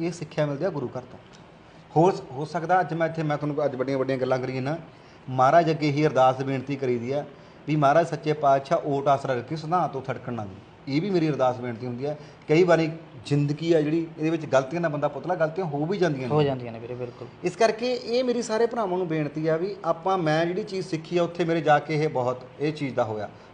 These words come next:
Speaker 1: ਜਦੋਂ ਮੈਂ ਸੰਥਿਆ ਲੈਂਦਾ ਸੀਗਾ ਵੀ ਮੈਂ ਕਿਹਾ ਮੈਂ ਇਹ ਵੱਧ ਤੋਂ ਵੱਧ ਲੋਕਾਂ ਨੂੰ ਕਹੂੰਗਾ, ਨੌਜਵਾਨਾਂ ਨੂੰ ਕਹੂੰਗਾ।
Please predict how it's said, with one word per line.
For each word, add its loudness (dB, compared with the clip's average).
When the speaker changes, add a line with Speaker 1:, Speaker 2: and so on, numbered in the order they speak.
Speaker 1:
ਜਦੋਂ -6
ਮੈਂ 0
ਸੰਥਿਆ -2
ਲੈਂਦਾ -2
ਸੀਗਾ -2
ਵੀ -2
ਮੈਂ -6
ਕਿਹਾ -6
ਮੈਂ -4
ਇਹ -6
ਵੱਧ -2
ਤੋਂ -4
ਵੱਧ 0
ਲੋਕਾਂ -2
ਨੂੰ -4
ਕਹੂੰਗਾ, -4
ਨੌਜਵਾਨਾਂ -4
ਨੂੰ -8
ਕਹੂੰਗਾ। -8